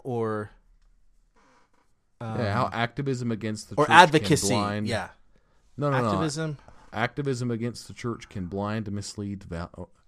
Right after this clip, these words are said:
Speaker 2: blind or mislead valiant souls.
Speaker 1: Oh, there it is. It's right there <laughs> in the, in the, in the title.
Speaker 2: <laughs> In the title.
Speaker 1: Anyways,
Speaker 2: We'll,
Speaker 1: uh, so
Speaker 2: we'll
Speaker 1: we're gonna
Speaker 2: link it. We'll link it in the show notes so
Speaker 1: Yeah.
Speaker 2: everyone can go read it.
Speaker 1: Yeah. Um, it's a pretty interesting talk,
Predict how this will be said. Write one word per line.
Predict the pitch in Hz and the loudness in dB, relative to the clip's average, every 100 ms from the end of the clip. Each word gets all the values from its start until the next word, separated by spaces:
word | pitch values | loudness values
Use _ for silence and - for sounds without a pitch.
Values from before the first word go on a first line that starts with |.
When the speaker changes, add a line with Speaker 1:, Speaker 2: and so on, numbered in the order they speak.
| - 139 | -10 -4
Speaker 2:
blind | 104 101 98 - | -2 -2 -6 -6
or | 117 117 | -4 -2
mislead | 107 - 101 95 | -4 -6 -8 -8
valiant | 87 90 98 - | -6 -6 -6 -8
souls. | 92 92 - _ _ - - - - - - - | -10 -10 -14 _ _ -20 -20 -20 -20 -20 -20 -2
Speaker 1:
Oh, | 170 | 2
there | 117 123 | 4 4
it | 104 | 2
is. | 98 - | 0 -6
It's | 131 - | -8 -4
right | 117 104 | -2 -2
there | 98 90 - - - | -4 -6 -8 -16 -12
<laughs> | 117 117 117 110 | -4 0 0 -2
in | 110 | -4
the, | 104 | -4
in | 107 101 | -6 -10
the, | 101 | -8
in | 107 | -10
the | 98 | -4
title. | 131 165 - 180 120 | 2 2 2 -4 -4
Speaker 2:
<laughs> | 147 | -4
In | - | -2
the | - | -4
title. | 135 - - - - - - - - - - - - - - | -8 -10 -14 -12 -12 -12 -14 -20 -20 -18 -18 -18 -18 -20 0
Speaker 1:
Anyways, | 226 220 165 135 | 6 10 10 8
Speaker 2:
We'll, | 160 | 6
Speaker 1:
uh, | 165 | 4
so | - | 6
Speaker 2:
we'll | 180 | 6
Speaker 1:
we're | 170 | 6
gonna | 156 | 4
Speaker 2:
link | 117 | 0
it. | 101 - - - | -4 -6 -12 -2
We'll | 131 | 0
link | 120 113 | 0 -2
it | 104 | -2
in | 95 | -2
the | 85 | -2
show | 101 87 | -4 -4
notes | 80 73 - | -4 -10 -6
so | 151 | -4
Speaker 1:
Yeah. | 120 | -2
Speaker 2:
everyone | 98 71 | -4 -8
can | - 76 | -12 -12
go | 69 | -12
read | 69 69 | -12 -14
it. | - - _ _ _ _ | -16 -20 _ _ _ _
Speaker 1:
Yeah. | 117 107 92 - - - 156 | -12 -8 -8 -10 -18 -10 -2
Um, | 151 151 | -2 -2
it's | 160 - | -2 -2
a | 202 | -2
pretty | 311 311 | -2 -2
interesting | 285 254 - 226 | -2 -4 -2 -2
talk, | - - 202 214 - | -2 -2 0 0 -6